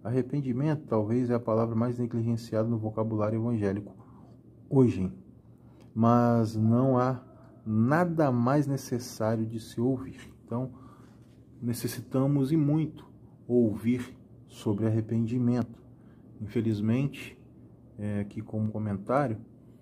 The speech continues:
é, o arrependimento ele tem sido negligenciado,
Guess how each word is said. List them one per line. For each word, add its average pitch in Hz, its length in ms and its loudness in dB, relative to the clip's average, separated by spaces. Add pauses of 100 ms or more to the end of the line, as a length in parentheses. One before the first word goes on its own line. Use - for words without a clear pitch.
(220)
é, 110 760 0
o 123 60 -6
arrependimento 123 640 0
ele 123 60 -4
tem 131 180 -6
sido 123 280 -4
negligenciado, 117 840 -2